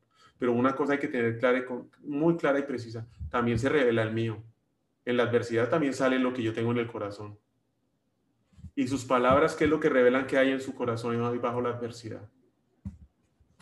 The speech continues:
Gálatas cinco veintidós. En cambio, el fruto del Espíritu es amor, alegría, paz, paciencia,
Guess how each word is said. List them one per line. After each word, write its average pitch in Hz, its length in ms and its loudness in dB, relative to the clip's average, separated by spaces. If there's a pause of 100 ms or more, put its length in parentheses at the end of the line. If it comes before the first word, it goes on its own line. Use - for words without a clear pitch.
(1000)
Gálatas 120 460 0
cinco 120 680 -4
veintidós. - 800 -14 (400)
En 120 200 -2
cambio, 127 400 2 (540)
el 120 200 2
fruto 135 300 4
del 147 100 8
Espíritu 131 640 0 (320)
es 117 260 -6
amor, 123 640 0 (300)
alegría, 117 640 -2 (480)
paz, 110 500 -2 (180)
paciencia, 113 760 -4